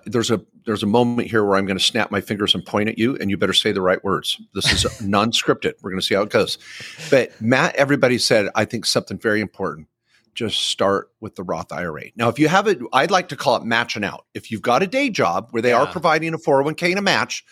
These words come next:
Speaker 1: go play in the
Speaker 2: Good,
Speaker 1: match.
Speaker 2: good caveat.
Speaker 1: Yeah, good. You just get that match done and then get the hell out. We call it matching out.
Speaker 2: Totally agree.
Speaker 1: And, and it may be a simultaneous where, where, you know, "Well, I'm gonna put in a lot more."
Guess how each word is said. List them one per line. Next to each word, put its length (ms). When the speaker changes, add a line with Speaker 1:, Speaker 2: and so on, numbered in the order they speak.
Speaker 1:
go 140
play 220
in 80
the 80
Speaker 2:
Good, 20
Speaker 1:
match. 480
Speaker 2:
good 180
caveat. 440
Speaker 1:
Yeah, 160
good. 240
You 140
just 260
get 200
that 200
match 320
done 400
and 100
then 80
get 180
the 40
hell 240
out. 180
We 60
call 160
it 60
matching 360
out. 120
Speaker 2:
Totally 300
agree. 140
Speaker 1:
And, 160
and 120
it 100
may 160
be 160
a 60
simultaneous 800
where, 280
where, 160
you 80
know, 180
"Well, 140
I'm 140
gonna 100
put 220
in 80
a 40
lot 240
more." 380